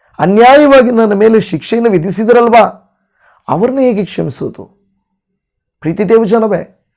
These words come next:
ಮಾತಲ್ಲಿ ಕ್ಷಮಿಸೋದು ಸುಲಭ, ಕ್ರಿಯೆಯಲ್ಲಿ ಮಾಡುವುದು ಕಷ್ಟ.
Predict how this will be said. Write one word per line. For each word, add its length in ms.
ಮಾತಲ್ಲಿ 600
ಕ್ಷಮಿಸೋದು 600
ಸುಲಭ, 360
ಕ್ರಿಯೆಯಲ್ಲಿ 540
ಮಾಡುವುದು 560
ಕಷ್ಟ. 400